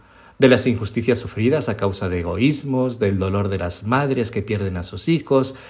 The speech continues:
de algún caso que conocemos de papás jóvenes que mueren por alguna enfermedad y que dejan una familia con niños chiquitos.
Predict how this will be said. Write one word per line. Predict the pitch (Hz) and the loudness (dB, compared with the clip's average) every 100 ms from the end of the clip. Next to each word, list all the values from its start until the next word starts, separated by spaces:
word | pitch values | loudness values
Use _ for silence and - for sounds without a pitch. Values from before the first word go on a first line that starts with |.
| - - - - | -20 -20 -18 4
de | 120 | 6
algún | 120 127 | 8 6
caso | 123 123 - 113 | 4 4 4 2
que | 110 | 2
conocemos | 104 95 110 110 104 | 0 0 0 0 -2
de | 101 | -4
papás | 98 107 - | -2 -2 2
jóvenes | 127 147 139 131 127 - - | 2 4 2 -2 -6 -10 -6
que | 104 | -2
mueren | 95 110 113 104 | 2 4 4 2
por | 101 92 | 0 -2
alguna | 92 107 104 | -2 0 2
enfermedad | 98 87 92 95 104 123 - - | 0 -4 -4 -2 0 0 -2 -8
y | 120 | -6
que | 113 | -2
dejan | 107 104 107 | -2 0 0
una | 104 104 | 0 -2
familia | 95 107 104 98 | -2 0 0 -2
con | 98 | -2
niños | 104 101 95 | 0 0 -2
chiquitos. | 98 120 143 131 123 - | -6 -4 -2 -2 -4 -6